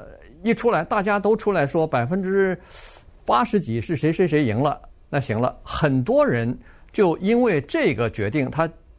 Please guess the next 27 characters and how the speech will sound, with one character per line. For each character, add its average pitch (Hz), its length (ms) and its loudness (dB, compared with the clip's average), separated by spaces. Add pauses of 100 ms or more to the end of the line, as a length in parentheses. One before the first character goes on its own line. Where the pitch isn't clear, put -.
(100)
他 190 220 0
相 254 200 2
信 262 140 0
了， 101 200 -2 (200)
他 160 80 -2
说 170 160 0
：“啊， 120 140 0
这 - 100 -10
个 127 140 -4
赢 113 200 -2
定 220 160 0
了， 87 160 -4 (200)
算 165 220 0
了， 92 100 -4
我 95 160 -2
去 - 280 -6
投 156 240 0
票， 180 320 -2
投 147 140 -2
票 202 180 0
不 196 120 -8
投 156 260 -2
票 170 220 2
都 170 100 -2
无 214 120 -2
所 - 180 -4
谓。 147 220 0